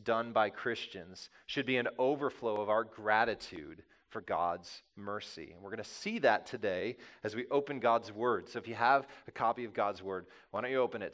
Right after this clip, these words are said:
to Romans chapter twelve. We've, we heard it earlier in the, uh, as we were singing together, but Romans twelve, we're gonna look at this text, just two verses. You're thinking, "This is gonna be a really short sermon."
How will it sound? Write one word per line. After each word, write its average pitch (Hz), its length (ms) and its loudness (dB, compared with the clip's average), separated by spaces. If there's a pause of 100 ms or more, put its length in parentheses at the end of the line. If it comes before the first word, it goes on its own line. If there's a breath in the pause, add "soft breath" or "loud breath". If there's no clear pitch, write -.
to 92 140 -10
Romans 98 340 -8
chapter - 300 -4
twelve. 82 500 -6
We've, 98 160 -14
we 110 160 -10
heard 139 240 4
it 180 60 2
earlier 143 400 2
in 117 100 -4
the, 104 260 -4
uh, 98 160 -2 (380 loud breath)
as 101 100 -8
we 117 140 -6
were 113 80 -2
singing 147 380 -4
together, 92 440 -4
but 101 200 -4
Romans 147 400 0
twelve, 127 340 2
we're 107 60 -6
gonna 123 180 -2 (300 loud breath)
look 147 260 4
at 180 100 6
this 170 280 2
text, - 640 0 (200 soft breath)
just 214 280 2
two 269 180 2
verses. 254 640 4
You're 170 100 -2
thinking, 190 240 -8
"This 240 180 -10
is 254 80 -14
gonna - 180 -4
be 262 100 -6
a 269 80 -4
really 269 240 -2
short 254 320 2
sermon." 262 440 0